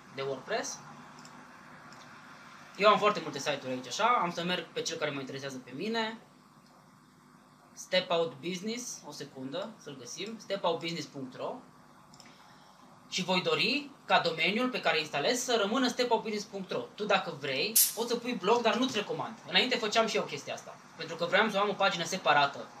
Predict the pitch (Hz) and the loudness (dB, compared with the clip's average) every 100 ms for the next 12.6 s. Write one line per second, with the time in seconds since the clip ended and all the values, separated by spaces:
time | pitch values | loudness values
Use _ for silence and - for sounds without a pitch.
0 | - - - - - - 170 180 165 147 | -20 -20 -20 -4 4 4 6 4 4 -4
1 | 135 131 - 160 151 143 139 - 160 151 | -6 -10 -8 0 0 0 -4 -12 -4 0
2 | 185 180 151 139 131 190 285 - - - | 0 0 -8 -10 0 4 4 2 -10 -10
3 | 175 233 240 214 208 254 220 190 226 208 | 2 4 4 2 2 4 6 4 2 0
4 | 175 160 - - - - - - - - | -2 -6 -6 -16 -20 -20 -20 -20 -20 -20
5 | - - - - - - 147 151 220 240 | -20 -20 -20 -20 -16 -10 -6 -2 0 2
6 | 220 190 214 233 196 233 226 214 202 220 | 4 4 6 4 4 2 0 0 0 0
7 | 220 - - 185 190 190 180 180 - - | 2 4 4 2 0 2 0 -2 -10 -18
8 | - - 147 160 156 185 190 185 185 175 | -20 -16 -10 -6 -4 -2 0 -2 -4 4
9 | 196 - - - - 156 147 180 160 147 | 6 6 4 -4 -18 -12 -4 2 4 2
10 | 143 170 - 151 143 151 175 165 151 139 | -4 -4 -4 -6 -4 2 4 4 4 2
11 | 135 - 170 180 170 151 151 139 135 165 | 0 -4 -6 0 2 2 2 2 0 0
12 | 147 139 175 190 190 | -2 -2 -2 0 -2